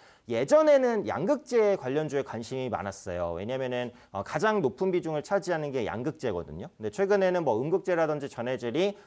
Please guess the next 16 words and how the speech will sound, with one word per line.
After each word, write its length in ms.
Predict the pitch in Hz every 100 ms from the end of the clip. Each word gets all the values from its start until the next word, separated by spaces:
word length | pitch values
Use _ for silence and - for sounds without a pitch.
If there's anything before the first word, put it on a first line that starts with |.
| -
부가가치가 540 | 139 175 170 - 151
더 100 | 143
높다, 320 | 110 107 - 120
뭐 120 | 92
요런 220 | 117 156
평가도 380 | 160 165 156 143
나오면서 720 | 107 95 101 101 101 156 170 - -
다른 240 | 131 135
소재 240 | 139 247 247
관련된 380 | 214 185 156
종목군에도 680 | 143 113 113 110 110 101 175
관심이 440 | - 110 117 123 113
커지는 420 | 226 208 175 -
이런 240 | 120 139 117
모습들이 440 | 104 131 - 120
나타나고요. 640 | 90 - 123 78 110 180